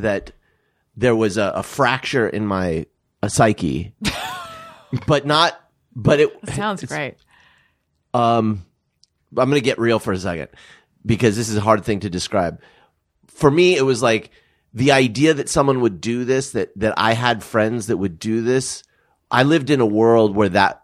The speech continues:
Speaker 1: isn't the case. Like, I lived in a world where people wouldn't do this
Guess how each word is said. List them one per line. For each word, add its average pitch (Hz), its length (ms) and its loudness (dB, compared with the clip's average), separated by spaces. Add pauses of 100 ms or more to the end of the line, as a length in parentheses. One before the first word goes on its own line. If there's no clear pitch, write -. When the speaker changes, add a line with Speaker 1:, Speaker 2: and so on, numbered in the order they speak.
Speaker 1:
isn't 113 380 0
the 95 80 -10
case. - 560 -12 (840)
Like, 120 140 2
I 131 100 4
lived 156 160 2
in 156 80 4
a 139 60 6
world 131 260 4
where 110 140 4
people 110 360 -2
wouldn't 113 500 -2
do 90 180 -6
this - 480 -12